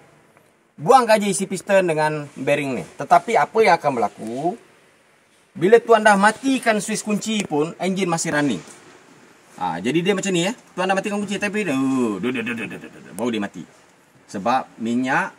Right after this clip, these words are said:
ataupun karburator tu masih bekerja. Sebenarnya kalau ada switch ni, dia stop supaya karburator tu off dah. Dah tak ada dah salurkan minyak.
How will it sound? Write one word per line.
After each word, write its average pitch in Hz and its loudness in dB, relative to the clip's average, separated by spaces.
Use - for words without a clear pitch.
ataupun 123 -4
karburator 151 -2
tu 160 -8
masih 147 0
bekerja. 107 -4
Sebenarnya 196 2
kalau 190 2
ada 214 6
switch 208 0
ni, 175 -4
dia 156 2
stop 233 0
supaya 160 0
karburator 160 -2
tu - -10
off 180 0
dah. 104 -4
Dah 123 0
tak 151 -8
ada 143 4
dah 120 -2
salurkan 123 -2
minyak. 101 -6